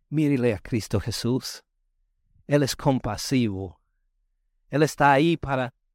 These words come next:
soplar su espíritu en su vida otra vez, para hacer que este, esta fogata por el Señor que se encendía antes vuelva a cobrar fuerza para dar luz,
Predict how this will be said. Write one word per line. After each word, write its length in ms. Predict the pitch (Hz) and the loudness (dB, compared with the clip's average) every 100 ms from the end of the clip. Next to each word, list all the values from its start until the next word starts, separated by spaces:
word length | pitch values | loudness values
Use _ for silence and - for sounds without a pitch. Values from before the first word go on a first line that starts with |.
| - | -12
soplar 1200 | - - 156 139 - 139 170 180 151 127 123 131 _ _ _ | -8 -2 -2 -2 -6 -2 2 2 2 2 0 -4 _ _ _
su 180 | - 139 | -4 -2
espíritu 560 | 117 - 180 185 156 147 | -2 -2 0 2 2 -2
en 80 | |
su 200 | 143 151 | 0 -2
vida 240 | 135 175 160 | 0 2 2
otra 500 | 151 156 - 135 127 | 2 0 0 0 0
vez, 680 | 131 143 120 - - - - - | 2 0 -2 -6 -14 -14 -20 -8
para 240 | 131 127 | -2 -2
hacer 340 | 117 - 160 139 | -2 0 0 0
que 280 | - 131 | -4 -2
este, 380 | 147 - 165 156 - _ _ | -2 -2 -2 -2 -6 _ _
esta 360 | 151 185 - 196 | 0 0 0 -6
fogata 1040 | - 175 160 135 143 156 - - 143 117 | -2 -2 0 0 2 0 0 0 0 -2
por 220 | - 139 131 | -6 -4 -4
el 100 | 131 | -4
Señor 400 | - 123 143 139 | -4 0 0 0
que 140 | 135 | -4
se 280 | - 139 127 | -4 -2 -2
encendía 800 | 131 - 127 120 147 214 226 - - | -4 -6 -6 -4 0 0 0 -4 -2
antes 720 | 185 190 175 - 143 127 - _ _ | 0 0 -2 -2 0 0 -6 _ _
vuelva 1000 | - 139 165 190 190 170 135 123 104 - _ _ - | -12 0 4 6 6 2 2 2 0 -6 _ _ -14
a 120 | 127 | -14
cobrar 480 | - 143 123 139 131 | -6 -4 -2 -4 -4
fuerza 880 | - - 143 147 - - 107 101 _ _ _ _ _ _ _ | -8 -2 0 0 -4 -6 -6 -8 _ _ _ _ _ _ _
para 200 | - 135 | -8 -6
dar 280 | 120 139 131 | -2 2 2
luz, 720 | 117 123 160 139 - - - | 2 2 2 0 -4 -12 -12